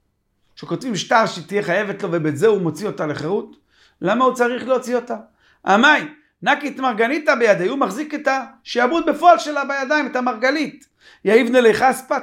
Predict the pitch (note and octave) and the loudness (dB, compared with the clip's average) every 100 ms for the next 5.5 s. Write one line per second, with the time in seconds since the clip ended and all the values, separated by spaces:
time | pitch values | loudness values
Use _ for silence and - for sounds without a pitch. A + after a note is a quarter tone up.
0 | - G#3+ A#3+ A3+ A#3 G#3 F#3 A#3+ A#3 G#3+ | -6 -2 0 0 -4 -6 -2 -2 -2 -2
1 | F#3 F3+ E3+ E3 F3+ B3+ B3+ B3 G#3 F3 | -2 -2 -4 -4 0 2 2 -2 -2 -6
2 | F3 F3 A3 G#3+ E3 A3 C4 A3+ - - | -6 -6 -6 -8 -6 -2 0 -2 -8 -20
3 | _ _ _ _ _ _ _ _ _ _ | _ _ _ _ _ _ _ _ _ _
4 | - G#3 G#3 F#3 F3 D3+ C#3 - G3 - | -8 0 2 2 2 2 4 6 6 2
5 | D3 E3+ F#3 E3+ E3 | -2 0 2 4 2